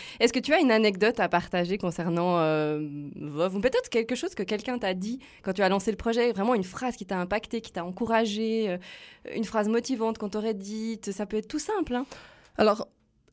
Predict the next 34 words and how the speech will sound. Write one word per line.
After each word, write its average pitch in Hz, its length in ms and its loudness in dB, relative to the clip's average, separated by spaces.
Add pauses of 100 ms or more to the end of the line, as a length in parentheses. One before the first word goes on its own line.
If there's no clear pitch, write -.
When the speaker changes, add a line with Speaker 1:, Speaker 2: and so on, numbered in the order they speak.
Speaker 2:
je - 260 0
trouve 247 160 0
que - 100 6
les 208 120 4
réactions, 208 340 2
de 226 60 4
manière 196 240 4
générale, 208 520 4
euh, 180 260 4
elles 180 140 2
ont 190 60 0
toujours 214 320 0
été 208 340 0
hyper 208 280 -2
positives. 202 640 0 (560)
Je - 100 -4
pense 226 240 4
qu'en 214 140 4
fait, 240 260 2
ça 196 240 4
vient, 214 380 4
euh, 185 260 4
ça 208 160 2
vient 196 180 2
un 190 100 6
peu 262 160 2
titiller 240 460 2
des 196 140 4
zones 214 500 4
chez 190 180 4
chacun 254 480 2
qui 208 180 -2
sont, 208 320 2
euh, 185 320 6